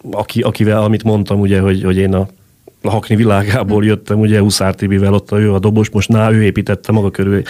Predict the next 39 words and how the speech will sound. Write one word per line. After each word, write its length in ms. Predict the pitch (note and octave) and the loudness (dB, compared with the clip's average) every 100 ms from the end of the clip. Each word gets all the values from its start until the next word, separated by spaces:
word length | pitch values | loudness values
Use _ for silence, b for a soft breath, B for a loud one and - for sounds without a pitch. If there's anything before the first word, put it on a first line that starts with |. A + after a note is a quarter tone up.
| B B | B B
köré 180 | G2+ G2 | 0 0
ezt 180 | G2 G#2 | 0 0
a 40 | |
mostani 340 | A2 A2+ A#2+ | 0 0 0
zenekart, 580 | A2+ A#2 A2+ A#2 A#2 A#2 B B B B B - - | 2 2 0 0 -2 -4 B B B B B -10 -4
és 180 | G2+ G#2+ | -2 0
ugye 160 | G#2+ | 2
nála 440 | G#2+ G#2+ G#2 G2 - | 2 2 0 -2 -2
próbálunk, 560 | A2+ G#2+ G#2 G2+ G2+ F#2+ | 0 2 2 2 0 2
egy 80 | |
marha 240 | G2+ G#2 G2+ | 2 2 2
jó 160 | G#2 | 0
kis 140 | F#2+ F#2 | 0 -4
stúdiót 520 | - A2 G#2 G2+ G2 | 0 2 4 2 2
hozott 340 | G#2+ G2 F#2 | 0 0 0
össze, 260 | A2 - G2+ | -2 -2 0
majdnem 380 | G#2+ G2 F#2+ G2 | 0 0 0 0
oly-, 180 | G2+ G2 | 0 0
olyan, 240 | G#2 F#2 | 0 0
mint 220 | F#2 F#2 F#2 | 0 0 -2
itt 160 | F#2 | -2
ez, 140 | G2+ G2 | -2 0
amit 300 | F#2+ F#2 - | -2 -4 -2
megnézek, 460 | G#2 G2 G2 F#2+ | 0 0 0 0
mert 120 | F#2 | 0
épp 160 | G#2+ F#2+ | -2 0
most 200 | G2+ - | 0 0
ragaszgatta, 640 | G#2+ G#2 G2 A2 - - | -2 0 0 -2 -2 -2
azért 200 | G2+ G#2 | 0 2
nézegetem 540 | G#2+ G#2 G2 G2+ G#2+ G#2+ | 2 0 0 -2 0 0
ezeket 360 | G#2 G2 G2+ | 0 0 -2
a 100 | G2+ - B B B B | -4 -6 B B B B
akusztikai 600 | - G#2+ A2 - A2+ G#2+ | -4 -2 -2 -2 0 0
paneleket 500 | G2+ A2 G#2 G2 G#2+ | 0 0 2 0 -2
itt 180 | G#2 - | -4 -4
a 40 | |
falon, 440 | G2+ A2 A2 A#2 A2+ B B - | -4 0 2 0 -2 B B -4
marhára 440 | G#2+ G#2 G#2 G2+ | 0 2 2 0
tetszik. 460 | G#2 G#2+ - B2+ | 0 -4 -4 -6